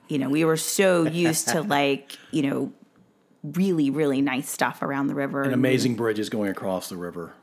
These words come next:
Speaker 2: Yeah.
Speaker 1: Yeah. Um, but, you know, in time, I've learned to enjoy, um, the more rustic river edges <laughs>
Speaker 2: Less de-,
Speaker 1: here.
Speaker 2: less developed.
Speaker 1: Less developed.
Speaker 2: Yeah.
Speaker 1: Um,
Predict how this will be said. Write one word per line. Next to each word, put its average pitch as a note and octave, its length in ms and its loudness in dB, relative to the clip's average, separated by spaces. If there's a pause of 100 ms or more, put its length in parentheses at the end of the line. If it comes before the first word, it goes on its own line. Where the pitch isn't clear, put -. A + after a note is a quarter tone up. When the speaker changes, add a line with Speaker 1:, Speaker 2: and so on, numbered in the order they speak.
Speaker 2:
Yeah. D#2+ 300 -10
Speaker 1:
Yeah. - 300 -16 (280)
Um, - 320 -8 (160)
but, - 280 0
you C4+ 100 4
know, G#3+ 160 2
in G3+ 100 0
time, A#3+ 420 2
I've E3+ 140 0
learned E3 320 0
to D3+ 340 -2
enjoy, C#3+ 800 2
um, D3 400 -2 (100)
the D3 120 -4
more D3 720 -4 (800)
rustic - 640 -8 (300)
river A#2+ 420 -4 (720)
edges - 420 -10 (180)
<laughs> - 160 -14
Speaker 2:
Less D3+ 200 4
de-, F#3+ 120 4
Speaker 1:
here. D3 140 0
Speaker 2:
less F3+ 180 6
developed. C#3 300 0
Speaker 1:
Less C4+ 260 0
developed. D#3 920 0
Speaker 2:
Yeah. F2+ 240 -8 (400)
Speaker 1:
Um, C#3 580 0